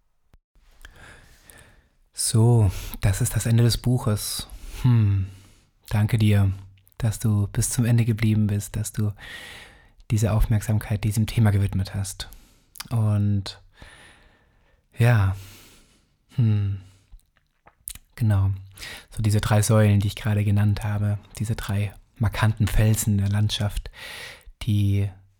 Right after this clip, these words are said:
die für mich einfach sehr prägsam sind für, für viele Männer, für unser Männerbild. Und einmal das zentrale Thema, das männliche Herz, dann die, was ich jetzt nur, nur schemenhaft beleuchtet habe, die Sexualität,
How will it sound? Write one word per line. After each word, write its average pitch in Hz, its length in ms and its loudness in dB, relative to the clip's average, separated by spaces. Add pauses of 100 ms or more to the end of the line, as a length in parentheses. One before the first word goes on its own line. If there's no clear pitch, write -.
(520)
die 110 80 0
für - 140 0
mich 101 180 2
einfach 104 200 -2
sehr 107 140 -2
prägsam 107 460 0
sind 101 260 -2
für, 101 480 -4 (680)
für 101 880 -2
viele 104 340 0
Männer, 98 380 2 (160)
für - 160 -6
unser 104 180 0
Männerbild. 98 580 0
Und 98 220 -4 (520)
einmal 98 420 4
das 95 160 0
zentrale 101 420 0
Thema, 98 240 -2
das 98 180 -4
männliche 104 360 2
Herz, - 580 -2 (340)
dann 98 380 0 (720)
die, 98 320 0
was 101 160 -2
ich 101 100 -4
jetzt - 200 -6 (180)
nur, 101 460 2
nur 101 180 0
schemenhaft 101 520 2
beleuchtet 101 540 0
habe, 98 260 -2
die 101 280 -2
Sexualität, 113 880 -2